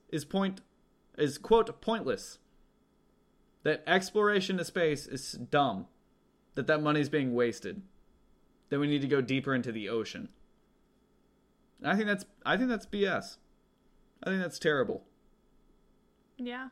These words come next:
Speaker 2: I'm sorry.
Speaker 1: Let's get to Mars. I'm reading Buzz Aldrin's book, so I'm getting a lot of, a lot of that in my ear.
Speaker 2: Yeah.
Speaker 1: It's my sound off. Just get to Mars.
Speaker 2: Just get to Mars.
Speaker 1: We just gotta get to Mars,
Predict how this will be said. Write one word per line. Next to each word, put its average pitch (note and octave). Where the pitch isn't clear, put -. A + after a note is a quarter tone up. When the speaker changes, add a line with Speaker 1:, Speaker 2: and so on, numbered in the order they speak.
Speaker 2:
I'm B3+
sorry. A#3+
Speaker 1:
Let's D3+
get F3
to E3+
Mars. C3+
I'm C3
reading F#3
Buzz D3+
Aldrin's B2+
book, G#2+
so C#3
I'm C3
getting B2+
a A2+
lot A2
of, G2
a A#2
lot A#2
of F#2+
that G2
in A2+
my G2
ear. F2+
Speaker 2:
Yeah. A3+
Speaker 1:
It's -
my G2
sound C#2+
off. B1
Just D3+
get -
to -
Mars. -
Speaker 2:
Just B3+
get G3
to G#3+
Mars. G3+
Speaker 1:
We C#3+
just -
gotta G#1+
get G1+
to -
Mars, -